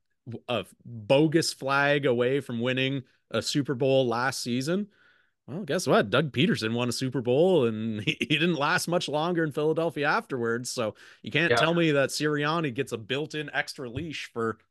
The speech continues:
Speaker 1: for what, right? So I think he's coaching for his job this weekend.
Speaker 2: Yeah, I, honestly, I wouldn't be shocked if they decide to move on from him either. I did, like,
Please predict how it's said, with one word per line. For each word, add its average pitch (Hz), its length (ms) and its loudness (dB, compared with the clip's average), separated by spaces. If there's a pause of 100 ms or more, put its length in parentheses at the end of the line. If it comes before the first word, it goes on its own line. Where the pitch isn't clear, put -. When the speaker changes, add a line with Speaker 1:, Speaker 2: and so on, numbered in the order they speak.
Speaker 1:
for 123 140 -2
what, 110 260 -6 (540)
right? 127 280 -6 (100)
So 98 340 -4 (180)
I 113 60 -4
think 185 120 -2
he's 120 160 2
coaching 180 360 0
for 160 100 -2
his 147 120 -2
job 160 380 -4
this 101 180 -12
weekend. 90 340 -12 (1300)
Speaker 2:
Yeah, 151 160 8
I, 135 280 6
honestly, 117 460 0
I 113 100 0
wouldn't 110 220 -6
be 104 80 -6
shocked 104 300 -6
if 110 120 -16
they 107 140 -6
decide - 300 -8
to 107 60 -20
move 104 140 -14
on 110 160 -8
from 117 180 -10
him 110 100 -14
either. 110 280 -8 (180)
I - 60 -6
did, - 180 -8 (160)
like, 95 160 -12